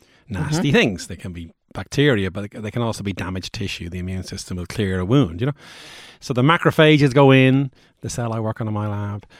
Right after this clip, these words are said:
Speaker 1: Uh, there's resident troops in the brain called microglial cells whose job it is to hoover up gunk. They get overactivated, right? And they get so active, they start to die. And that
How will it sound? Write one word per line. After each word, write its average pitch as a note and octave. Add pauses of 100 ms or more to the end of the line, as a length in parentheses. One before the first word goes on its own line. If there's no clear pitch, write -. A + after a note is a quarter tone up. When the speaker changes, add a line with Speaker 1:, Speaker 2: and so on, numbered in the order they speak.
(140)
Speaker 1:
Uh, G#2+
there's G2+
resident C3 (100)
troops B2
in A2+
the G#2+
brain A2
called G#2
microglial G#2+
cells G2+
whose G2
job G2+
it G#2
is G2+
to G#2
hoover G#2+
up F2+
gunk. -
They B2
get A#2
overactivated, G2+
right? B2 (600)
And B2+
they C3
get B2
so A3
active, A#2 (220)
they G#2+
start G2+
to F#2+
die. F#2+ (840)
And G#2+
that A#2+